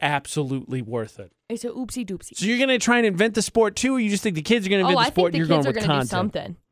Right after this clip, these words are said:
Speaker 2: I think the kids are gonna do something creative that's gonna end up leading to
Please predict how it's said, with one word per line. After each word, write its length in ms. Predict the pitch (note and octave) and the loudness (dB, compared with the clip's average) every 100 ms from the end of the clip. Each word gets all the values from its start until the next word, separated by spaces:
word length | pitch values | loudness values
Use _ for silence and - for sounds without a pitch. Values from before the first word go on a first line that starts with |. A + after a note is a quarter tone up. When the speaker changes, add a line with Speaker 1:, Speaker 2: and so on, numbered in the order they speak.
| _ _ - | _ _ -6
Speaker 2:
I 60 | |
think 100 | C4+ E4+ | -4 -4
the 60 | |
kids 220 | C#4+ D4 | -4 -4
are 60 | C#4+ | -4
gonna 140 | B3 G#3+ | -4 -4
do 120 | G3 | -8
something 600 | - A3 G#3 F3 D#3+ E3+ | -6 -2 -2 -2 -8 -10
creative 760 | - F#3+ F3+ E3+ D#3+ C#3 D#3 - _ _ - | -12 -8 -6 -4 -6 -8 -8 -18 _ _ -18
that's 140 | - | -6
gonna 160 | A3 F#3+ | -4 -2
end 180 | G3 | -2
up 100 | F#3+ G3 | -4 -4
leading 420 | G3+ G3+ G3+ F#3+ | -6 -2 -2 -2
to 460 | - G3+ F#3+ F3 | -2 0 0 -2